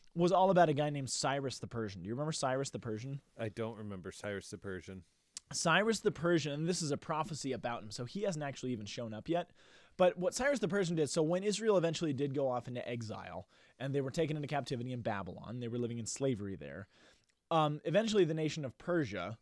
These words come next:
Speaker 2: Yeah.
Speaker 1: conquered the Babylonians. They were the victors, so they became the superpower. They usurped power from Babylon,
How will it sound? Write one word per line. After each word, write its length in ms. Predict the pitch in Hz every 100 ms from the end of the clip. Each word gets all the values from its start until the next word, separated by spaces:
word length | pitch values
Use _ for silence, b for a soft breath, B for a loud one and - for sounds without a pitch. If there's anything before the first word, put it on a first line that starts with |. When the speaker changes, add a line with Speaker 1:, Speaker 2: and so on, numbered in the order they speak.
| _
Speaker 2:
Yeah. 220 | 110 85 71 _ -
Speaker 1:
conquered 520 | - 180 180 180 139
the 60 |
Babylonians. 920 | - 131 120 110 85 80 80 107 - -
They 160 | 127 139
were 120 | 147
the 80 | 117
victors, 360 | 104 104 113
so 120 | - 127
they 180 | 135
became 340 | 156 160 156 139
the 60 |
superpower. 640 | 123 110 98 95 98 104 110
They 100 | 113
usurped 520 | 117 113 165 185 -
power 280 | 151 151 143
from 220 | - 151
Babylon, 640 | 135 131 113 101 87 107